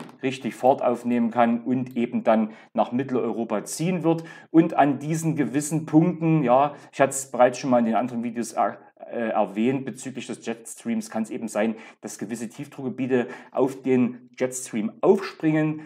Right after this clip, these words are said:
und dann eben quasi sich weiter verstärken, wodurch dann eben,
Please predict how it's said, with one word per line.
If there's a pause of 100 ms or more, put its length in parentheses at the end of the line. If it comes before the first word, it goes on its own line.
(160)
und
dann
eben
quasi
sich
weiter
verstärken, (120)
wodurch
dann
eben,